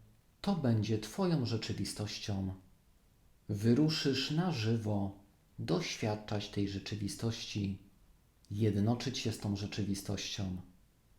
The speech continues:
Nie będziesz się ukrywać, będziesz wychodzić do niej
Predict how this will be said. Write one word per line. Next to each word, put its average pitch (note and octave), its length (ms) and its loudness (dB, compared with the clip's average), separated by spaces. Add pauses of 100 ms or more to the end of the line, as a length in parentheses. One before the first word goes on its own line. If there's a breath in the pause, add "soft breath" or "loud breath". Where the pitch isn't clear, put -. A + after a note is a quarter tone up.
Nie G#2+ 220 6
będziesz D3+ 480 4
się A#2 200 2
ukrywać, G2 800 -2 (800)
będziesz G#2 840 0
wychodzić A#2 680 2
do G#2 160 2
niej F#2 340 0